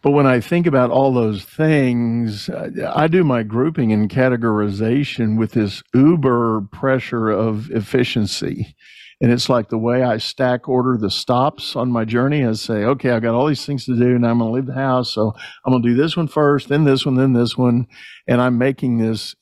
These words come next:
quote, "efficient loop in the neighborhood." So I'm not pinging back and forth, 'cause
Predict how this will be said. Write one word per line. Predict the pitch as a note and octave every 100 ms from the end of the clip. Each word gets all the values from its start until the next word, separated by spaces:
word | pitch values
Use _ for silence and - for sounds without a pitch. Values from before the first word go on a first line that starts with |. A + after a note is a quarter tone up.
| _ -
quote, | B2 A#2 -
"efficient | A#2 - D3 B2+ C3 G#2+
loop | F#2 A#2 D3+ D3 A#2+ C3
in | A2+
the | A2+
neighborhood." | A2 B2 B2+ G#2 G#2+ F#2+ G2 C3+ C#3 - _ - - -
So | - C3+
I'm | C3
not | C#3 C3+ -
pinging | - C3+ B2+ A2+
back | G#2 A#2+ A2+
and | A2+ F#2
forth, | - A2+ A2 G2+ -
'cause | A2 G#2+